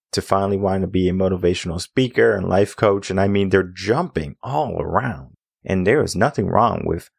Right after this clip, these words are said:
not knowing what you want to do or wanting to do different things. But what would happen if you said, "I'm gonna focus on one thing. I'm gonna focus on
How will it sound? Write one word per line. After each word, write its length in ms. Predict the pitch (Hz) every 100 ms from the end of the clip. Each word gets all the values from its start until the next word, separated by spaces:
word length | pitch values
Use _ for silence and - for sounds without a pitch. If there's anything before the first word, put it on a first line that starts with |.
| _ _ _
not 260 | 104 127
knowing 320 | 95 107 101 98
what 140 | 73
you 140 | 98
want 240 | 92 90 -
to 80 | 85
do 340 | 90 92 92 _ -
or 220 | 104 101
wanting 480 | 87 82 85 87 90
to 100 | -
do 180 | 85 82
different 360 | 85 - 78
things. 400 | 101 85 - - - _ _ _ -
But 300 | 147 139 - _ _
what 120 | 202 226
would 100 | 160
happen 320 | 127 - 92
if 140 | 92
you 140 | 98 113
said, 360 | - 80 69 _ _ _ _
"I'm 160 | 185 180
gonna 120 | 143
focus 280 | 101 95 95
on 120 | 82
one 140 | 73
thing. 260 | 64 57 - _ _ -
I'm 180 | 110 131
gonna 140 | 127
focus 400 | - 90 90 -
on 340 | - 82 80